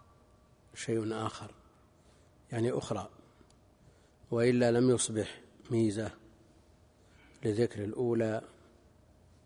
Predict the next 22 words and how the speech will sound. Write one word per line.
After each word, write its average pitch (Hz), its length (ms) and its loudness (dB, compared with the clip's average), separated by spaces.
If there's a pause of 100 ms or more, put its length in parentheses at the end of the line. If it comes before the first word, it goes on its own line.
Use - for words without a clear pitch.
(680)
وكذلك 117 500 0
قال 123 280 0
سبحانه: 123 680 -2
"ألا 113 140 0
بعدا 117 360 0
لعاد 110 680 0
قوم 113 340 0
هود". 120 380 0 (1120)
فهل 135 300 4
معنى 117 340 2
ذلك 117 400 -2
أن 113 180 -4
هناك 113 420 -2
عاد 113 400 -4 (680)
غير 123 260 4
قوم 107 320 -2
هود 117 320 -6 (1160)
لم 127 220 6
يهلكهم 113 540 0
الله؟ 110 320 -4 (1700)
يعني 139 220 2
الوصف - 680 2